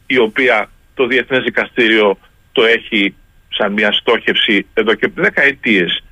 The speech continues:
για να επιλύσει διαφορές της, αλλά αντιλαμβάνεστε ότι επηρεάζει, θα επηρεάσει πάρα πολύ, ε, όχι μόνο την κοινή γνώμη, ε, γύρω από την πρόσληψη αυτών των αρχών, αλλά επίσης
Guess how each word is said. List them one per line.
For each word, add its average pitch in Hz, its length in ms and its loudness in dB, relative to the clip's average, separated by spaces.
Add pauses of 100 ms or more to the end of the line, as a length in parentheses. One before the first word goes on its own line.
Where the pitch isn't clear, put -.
(220)
για 113 180 -2
να 110 100 0
επιλύσει 117 480 -2
διαφορές 101 580 0
της, - 220 -2 (400)
αλλά 123 240 2
αντιλαμβάνεστε 117 720 0
ότι 170 160 -2 (120)
επηρεάζει, 135 1000 0 (880)
θα 117 100 -2
επηρεάσει 123 960 0 (460)
πάρα 117 400 0
πολύ, 113 480 -2 (360)
ε, 127 400 2 (160)
όχι 190 280 0
μόνο 233 200 2
την 175 160 -6
κοινή 139 260 -2
γνώμη, 113 640 0 (840)
ε, 98 320 2
γύρω 127 260 2
από 127 180 0
την 120 180 -4
πρόσληψη 123 600 0
αυτών 110 280 -2
των 107 220 0
αρχών, 110 560 -2 (400)
αλλά 135 340 2
επίσης 214 500 0